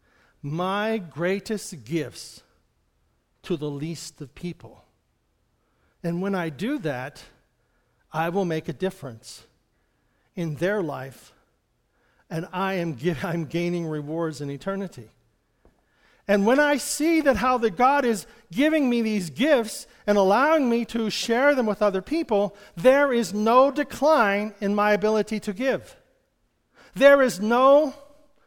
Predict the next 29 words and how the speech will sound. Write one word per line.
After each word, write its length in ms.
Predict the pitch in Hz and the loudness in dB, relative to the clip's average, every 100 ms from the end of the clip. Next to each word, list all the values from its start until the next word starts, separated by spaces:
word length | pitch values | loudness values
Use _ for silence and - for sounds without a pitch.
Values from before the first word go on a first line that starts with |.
| - | -10
draining 560 | 170 240 330 349 285 | 0 4 4 4 4
of 120 | 247 214 | 2 4
the 80 | |
reservoir 760 | 202 240 254 226 160 170 165 165 - - - | 6 6 6 2 0 0 0 -2 -8 -4 4
that 140 | 220 | 4
I 200 | 208 214 | 6 4
am 140 | 220 | 0
coming 340 | 214 233 226 214 | 0 0 0 -2
from, 520 | - 254 233 143 85 - _ _ _ _ _ _ - | -2 -4 -2 -6 -12 -18 _ _ _ _ _ _ -6
because 400 | 277 262 254 254 | -2 0 0 0
it 80 | |
is 120 | 240 202 | -2 -2
a 60 | |
divine 480 | 214 180 247 320 330 | 0 2 4 4 2
reservoir 720 | 240 220 202 156 170 170 165 - - | 2 0 -2 -4 -2 -2 -4 -10 -2
that 120 | 226 | 2
I 140 | 214 208 | 2 2
am 80 | 208 | 0
drawing 480 | 170 226 233 214 | 0 0 0 0
upon. 480 | 185 - 175 131 98 - _ _ _ _ _ _ - | -2 -4 -6 -8 -16 -20 _ _ _ _ _ _ -4
And 140 | 220 | 0
God 300 | 233 277 311 | 2 4 4
is 160 | 262 180 | 2 -2
using 460 | 233 320 277 220 | -2 -2 -2 -2
this 240 | 196 208 - | -2 -4 -4
to 140 | 240 | -6
bless 360 | 170 220 294 - | -2 0 0 0
other 200 | 214 254 | -2 -4
people. 500 | - 285 - 147 | -6 -6 -4 -8